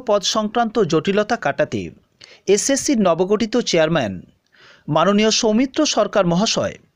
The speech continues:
চাকরি প্রার্থীদের উদ্দেশ্যে কী কী আশ্বাস দিয়েছেন।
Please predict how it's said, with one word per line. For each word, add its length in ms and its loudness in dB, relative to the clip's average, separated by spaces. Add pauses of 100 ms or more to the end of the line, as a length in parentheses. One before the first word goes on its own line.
(400)
চাকরি 340 0
প্রার্থীদের 500 -2
উদ্দেশ্যে 360 0
কী 180 -4
কী 180 -2
আশ্বাস 340 2
দিয়েছেন। 420 0